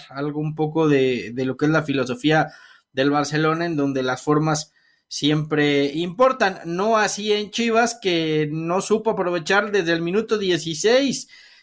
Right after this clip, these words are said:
Se quedó con un hombre de más tras, eh, la expulsión al jugador de San Luis, a Sanabria, y, y Chivas no pudo capitalizarlo. Me parece que, que Paunovic no, no quiso o no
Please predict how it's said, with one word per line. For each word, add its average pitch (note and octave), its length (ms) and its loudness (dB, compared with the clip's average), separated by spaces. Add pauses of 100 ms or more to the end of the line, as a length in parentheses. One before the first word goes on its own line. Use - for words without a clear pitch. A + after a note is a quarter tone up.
Se C#3+ 240 -2
quedó F#3 420 4
con F3+ 220 -2
un G3 100 -2
hombre F#3+ 300 0
de E3 80 4
más G3 440 -2
tras, D3+ 560 0
eh, C3+ 600 0
la C3 80 -2
expulsión C#3+ 600 0
al C#3 140 2
jugador D3 340 0
de D#3 60 0
San C#3+ 180 -2
Luis, F#3+ 160 -2
a D3+ 60 -10
Sanabria, F3+ 640 0 (460)
y, D3 240 -2
y D3+ 80 -6
Chivas A#3 240 2
no A#3+ 160 -2
pudo C#4+ 300 0
capitalizarlo. C#3 960 0
Me C#3 140 0
parece D#3+ 460 0
que, C#3+ 360 -2
que C#3+ 100 -2
Paunovic E3+ 640 0
no, E3+ 380 0
no E3+ 300 -4
quiso A3 540 0 (380)
o D3 160 0
no G3+ 720 2